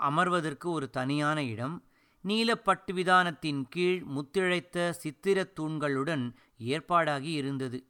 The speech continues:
அதன் கீழ் மகாராணிகளும் இளவரசிகளும் அவர்களுடைய அந்தரங்க தோழிமார்களும்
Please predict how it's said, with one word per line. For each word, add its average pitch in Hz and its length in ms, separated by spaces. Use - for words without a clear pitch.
அதன் 196 280
கீழ் 202 340
மகாராணிகளும் 175 920
இளவரசிகளும் 156 880
அவர்களுடைய 180 720
அந்தரங்க 185 600
தோழிமார்களும் 147 760